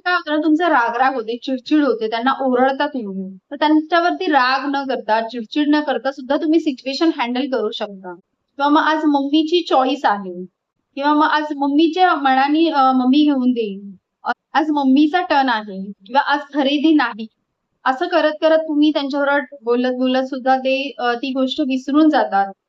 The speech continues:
म्हणजे तुम्ही जेव्हा त्यांच्याबरोबर वेळ घालवता त्यावेळेला तुम्ही त्यांना तुमच्या बोलण्यामध्ये जेव्हा गुंतवाल, प्रेमाने जेव्हा तुम्ही तुमच्या प्रेमाच्या शब्दात तुम्ही जेव्हा गुंतवाल की "मम्मी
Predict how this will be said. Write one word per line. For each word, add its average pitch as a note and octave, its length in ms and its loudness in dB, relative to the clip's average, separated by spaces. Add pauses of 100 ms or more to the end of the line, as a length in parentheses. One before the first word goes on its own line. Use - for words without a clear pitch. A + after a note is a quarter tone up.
(300)
म्हणजे A3 220 -8
तुम्ही D4 340 2
जेव्हा C#4+ 220 2
त्यांच्याबरोबर C4+ 640 2 (540)
वेळ D#4 280 4
घालवता A3+ 400 -2
त्यावेळेला C#4+ 500 2
तुम्ही D4 280 0
त्यांना D4 300 2
तुमच्या D4 380 -2
बोलण्यामध्ये C#4 720 0
जेव्हा C#4+ 200 0
गुंतवाल, B3+ 500 -2 (100)
प्रेमाने C#4+ 540 2
जेव्हा D4+ 180 0
तुम्ही D4 240 0
तुमच्या D4+ 280 -2
प्रेमाच्या D4 680 -4
शब्दात C4+ 300 -4
तुम्ही C4+ 220 -6
जेव्हा C4 200 0
गुंतवाल A3+ 420 -6
की B3+ 80 -10
"मम्मी C#4 420 2